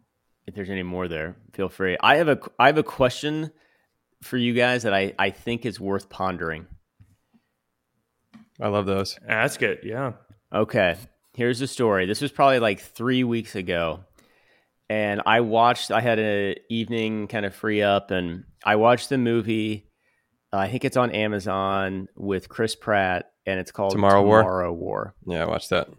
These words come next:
Speaker 1: And it was the worst movie
Speaker 2: That
Speaker 1: I've
Speaker 2: was really
Speaker 1: ever
Speaker 2: bad.
Speaker 1: seen.
Speaker 3: No
Speaker 1: And,
Speaker 3: way.
Speaker 1: like, yeah, so bad. I would, I mean, I love Chris Pratt, would love, actually, he would be a great silent guest as well.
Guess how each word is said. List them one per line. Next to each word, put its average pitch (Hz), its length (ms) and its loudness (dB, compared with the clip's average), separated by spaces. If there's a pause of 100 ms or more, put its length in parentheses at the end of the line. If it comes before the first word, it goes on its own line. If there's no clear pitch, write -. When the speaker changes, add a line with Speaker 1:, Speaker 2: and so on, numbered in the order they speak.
(380)
Speaker 1:
And 110 180 2
it 113 140 0
was 120 380 2
the 107 120 0
worst 101 520 -4
movie 104 400 -2
Speaker 2:
That 98 100 4
Speaker 1:
I've 90 80 4
Speaker 2:
was 92 120 -6
really 92 320 2
Speaker 1:
ever 95 120 0
Speaker 2:
bad. 82 380 -2
Speaker 1:
seen. - 480 -10 (320)
Speaker 3:
No 175 260 0
Speaker 1:
And, - 120 6
Speaker 3:
way. 160 440 4
Speaker 1:
like, 98 100 -12 (360)
yeah, 98 360 2
so 117 260 0
bad. 101 220 2
I 135 140 8
would, 190 280 8
I 120 140 8
mean, 131 140 2
I 127 140 8
love 117 320 4
Chris 120 200 -2
Pratt, 110 320 4
would 95 160 -2
love, 98 380 0
actually, 117 320 4
he 131 180 0
would 113 120 0
be 101 100 -2
a 95 80 -2
great 92 420 -4
silent 90 380 -4
guest - 400 -10 (460)
as 90 160 -6
well. 87 340 -8